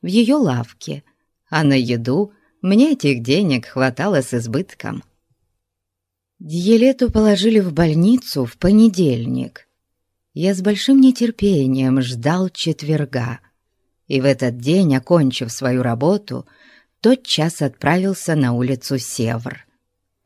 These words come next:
На рынке мне надавали множество апельсинов, которыми я набил себе карманы.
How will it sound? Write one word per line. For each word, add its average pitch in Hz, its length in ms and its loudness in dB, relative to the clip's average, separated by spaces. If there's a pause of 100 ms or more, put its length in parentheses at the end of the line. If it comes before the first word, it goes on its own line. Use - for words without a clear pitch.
(340)
На 190 140 2
рынке 254 320 2
мне 131 160 4
надавали 175 460 2
множество 202 840 0
апельсинов, 123 840 -4 (320)
которыми 143 420 0
я 135 160 2
набил 135 380 0
себе 143 260 -2
карманы. 127 680 -4